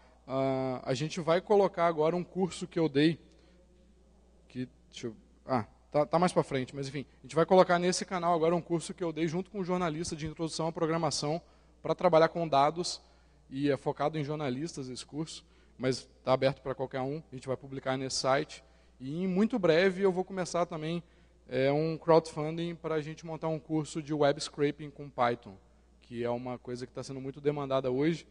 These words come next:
Eu quero muito fazer esse curso, mas a gente vai ter alguns cursos, enfim, de edição e tal, e aí a gente vai montar um crowdfunding pra isso.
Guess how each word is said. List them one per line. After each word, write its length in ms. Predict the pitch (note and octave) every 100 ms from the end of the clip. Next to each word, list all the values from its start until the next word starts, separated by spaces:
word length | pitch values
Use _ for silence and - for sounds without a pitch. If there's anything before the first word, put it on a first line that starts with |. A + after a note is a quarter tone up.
| -
Eu 100 | B2+
quero 240 | C#3+ D#3+
muito 280 | D3 E3 -
fazer 220 | D#3 C#3+
esse 180 | C#3 -
curso, 400 | D3 D#3+ - - _ _ _ _ _
mas 600 | A#2 B2 C3 C3+ C3 C3+
a 60 | B2+
gente 140 | C#3
vai 120 | D3
ter 100 | C#3+
alguns 300 | C#3+ D3 C#3+
cursos, 500 | - C3+ E3 - A#2+
enfim, 300 | C3+ B2 B2+
de 120 | A2+ A#2+
edição 440 | - - C3 C#3+
e 40 | A#2
tal, 420 | A#2+ C3 D3+ - - _ _
e 120 | A#2
aí 60 | A#2
a 20 |
gente 140 | A#2+ A#2+
vai 100 | C3+
montar 240 | C3+ C3
um 100 | C3
crowdfunding 520 | C3+ C3+ - B2+ B2
pra 160 | B2 C#3
isso. 240 | G#2 -